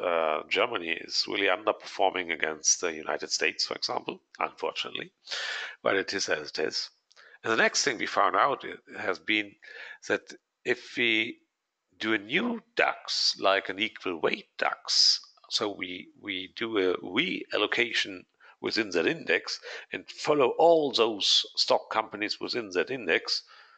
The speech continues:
it's already pro-, more profitable than the index itself. The reason are the big ones which are not that outperforming. The small ones, they have a tendency for outperformance. And if we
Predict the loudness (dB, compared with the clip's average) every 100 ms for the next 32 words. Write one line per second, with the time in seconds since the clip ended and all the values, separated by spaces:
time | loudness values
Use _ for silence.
0 | _ -2 2 4 6 6 4 2 0 0
1 | 0 0 -2 -4 -4 -8 0 2 2 -2
2 | -4 -2 -4 -2 -2 2 2 0 -18 _
3 | -18 -14 -12 -14 -12 0 4 4 4 0
4 | -4 _ _ _ _ _ _ _ _ 0
5 | 4 4 4 2 0 4 2 2 -4 -4
6 | 0 2 2 0 -4 0 0 0 -2 -2
7 | -6 -4 -2 -2 -6 -6 -4 -2 2 2
8 | 2 0 0 0 -4 _ _ 0 4 4
9 | 2 -2 -4 -4 -2 -2 0 2 2 2
10 | -6 -6 -6 -6 -2 0 0 -10 -16 -8
11 | -8 -8 -16 -14 -12 -8 -10